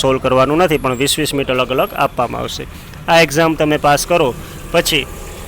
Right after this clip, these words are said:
તમારે દસ ગણા ઉમેદવારોને મેઇન એક્ઝામ માટે બોલાવવામાં આવશે, જે પણ તમારે ઘરે બેઠા ઓનલાઈન જ આપવાની રહેશે ટાઈપ કરીને. તે પણ તમે અહીં જોઈ શકો છો. તો આ ભરતી માટે તમે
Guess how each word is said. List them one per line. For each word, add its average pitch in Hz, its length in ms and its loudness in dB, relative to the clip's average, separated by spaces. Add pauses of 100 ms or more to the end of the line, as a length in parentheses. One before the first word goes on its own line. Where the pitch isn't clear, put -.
(380)
તમારે 160 340 2 (160)
દસ 160 260 4
ગણા 156 300 4
ઉમેદવારોને 147 600 4
મેઇન 143 240 2
એક્ઝામ 135 400 0
માટે 131 240 -2
બોલાવવામાં 131 380 2
આવશે, 139 240 -4
જે 143 80 0
પણ 151 260 -4
તમારે 143 320 2
ઘરે 139 180 2 (100)
બેઠા 143 320 4 (180)
ઓનલાઈન 147 520 6
જ - 40 2
આપવાની 131 460 2
રહેશે 151 280 4 (140)
ટાઈપ 135 300 4
કરીને. 131 340 2 (560)
તે 147 200 -2
પણ 147 160 -4
તમે 139 200 -2
અહીં 135 160 0
જોઈ 151 220 4
શકો 139 340 2
છો. 127 100 0 (480)
તો - 60 -6
આ 147 180 4
ભરતી 156 380 0
માટે 156 180 0
તમે 156 240 -2